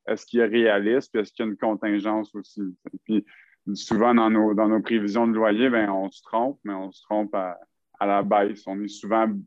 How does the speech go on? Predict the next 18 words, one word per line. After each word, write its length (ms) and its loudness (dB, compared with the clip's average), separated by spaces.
plus 280 2
haut 360 2
que, 680 -2
que, 600 -4
que 100 -4
ce 180 -18
qu'on 180 2
avait 240 4
prévu 400 2
parce 220 0
qu'il 100 0
y 60 6
a 60 2
toujours 340 2
l'effet 380 0
de 120 -20
temps 240 -4
aussi. 380 -14